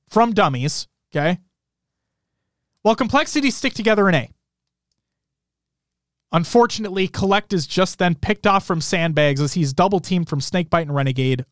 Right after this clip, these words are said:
unable to get away. FaZe win the game fifty to forty-nine and prevent the bracket reset. They win the tournament four three.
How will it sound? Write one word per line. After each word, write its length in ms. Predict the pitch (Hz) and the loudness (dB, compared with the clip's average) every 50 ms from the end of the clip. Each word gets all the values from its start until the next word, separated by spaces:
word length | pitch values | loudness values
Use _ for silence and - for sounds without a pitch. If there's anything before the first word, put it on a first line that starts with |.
| _ _ | _ _
unable 400 | 170 185 208 196 170 165 151 156 | 2 2 2 4 2 2 0 0
to 60 | 143 | 0
get 160 | 139 135 127 123 | 2 2 2 0
away. 280 | 117 110 101 95 - _ _ _ _ _ _ _ _ _ _ _ _ _ _ | 0 -4 -8 -12 -18 _ _ _ _ _ _ _ _ _ _ _ _ _ _
FaZe 360 | _ - 180 190 220 220 - | _ 0 2 2 4 2 2
win 140 | 208 226 220 | 0 0 0
the 60 | 208 | 0
game 180 | 185 196 196 190 | 0 0 0 0
fifty 300 | - - 190 - 208 196 | -4 -6 -6 -2 -2 -2
to 60 | 185 | -2
forty-nine 520 | - - 165 175 170 151 139 135 139 143 135 | -2 -2 -4 -2 -2 0 0 0 0 0 -2
and 80 | 123 | -2
prevent 320 | - 135 120 - 175 180 - | -4 -4 -2 -2 -2 -2 -2
the 60 | - | -2
bracket 360 | - 160 147 147 - 143 127 | 0 0 0 0 -2 -6 -8
reset. 440 | 127 123 123 - - 147 131 120 127 | -8 -8 -8 -6 -6 -6 -8 -8 -6
They 80 | 131 | -8
win 200 | 127 131 151 156 | -4 -2 -2 -2
the 60 | 165 156 | -2 -4
tournament 360 | - - 131 127 127 127 - | -4 -6 -6 -6 -6 -8 -8
four 240 | - - 127 127 127 | -8 -6 -4 -4 -6
three. 300 | - 123 - - - | -6 -10 -16 -16 -20